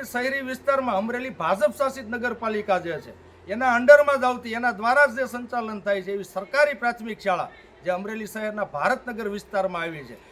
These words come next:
એમાં ચોથા ધોરણમાં ભણતી બે માસૂમ દીકરીઓ જેની ઉંમર માત્ર નવથી દસ વર્ષની છે, ત્યાં જ નોકરી કરતા શિક્ષક દ્વારા જે દુષ્કર્મ આચર્યું, તો પણ અમરેલીના ધારાસભ્ય કૌશિક વેકરિયા હોય કે અન્ય ચાર ભાજપના ધારાસભ્ય હોય કે ભાજપના સંસદ સભ્ય હોય,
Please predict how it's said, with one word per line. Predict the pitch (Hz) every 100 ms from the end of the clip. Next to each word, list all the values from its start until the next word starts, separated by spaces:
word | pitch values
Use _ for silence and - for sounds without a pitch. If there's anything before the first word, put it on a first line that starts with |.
| - -
એમાં | 247 247
ચોથા | 202 208 285 269
ધોરણમાં | 247 247 240 226
ભણતી | 214 220 220
બે | 190 220
માસૂમ | 185 202 226 196
દીકરીઓ | 170 196 220 180 127 - - 185
જેની | 214
ઉંમર | 202 220 226
માત્ર | 208 214 233
નવથી | 202 196 196 208
દસ | 151 233 -
વર્ષની | 196 185 - 156 123
છે, | 107 - - -
ત્યાં | 226 285
જ | 226
નોકરી | 254 254 262
કરતા | 233 247 247
શિક્ષક | 214 220 - 220
દ્વારા | 185 208 190 - - -
જે | 202
દુષ્કર્મ | 165 247 - 285 254
આચર્યું, | 233 233 233 196 135 - - -
તો | 247
પણ | 247 247
અમરેલીના | 233 233 233 226 214
ધારાસભ્ય | 175 202 220 220 220
કૌશિક | 220 202 208 220 175
વેકરિયા | 185 214 226
હોય | 214 233 220 - -
કે |
અન્ય | 185 214 208
ચાર | 202 214 190
ભાજપના | 202 214 220 226
ધારાસભ્ય | 202 226 226 220 208
હોય | 226 233 226 - -
કે | 160
ભાજપના | 175 208 226 208
સંસદ | 185 220 262 247
સભ્ય | 220 175 180
હોય, | 147 123